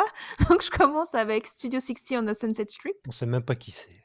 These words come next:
Speaker 1: Ah, c'est, c'est, il joue aussi dans For All Mankind. Enfin, il jouait,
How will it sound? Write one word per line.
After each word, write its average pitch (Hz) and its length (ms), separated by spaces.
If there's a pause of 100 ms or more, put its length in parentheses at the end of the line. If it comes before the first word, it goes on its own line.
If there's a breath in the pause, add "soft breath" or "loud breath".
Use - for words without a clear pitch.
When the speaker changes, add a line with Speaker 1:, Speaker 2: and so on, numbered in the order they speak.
(160)
Speaker 1:
Ah, 220 360
c'est, - 200
c'est, 226 240
il 226 200
joue 226 160
aussi 247 240
dans 220 100
For 208 300
All 208 80
Mankind. 196 680
Enfin, 180 340
il 185 160
jouait, 190 360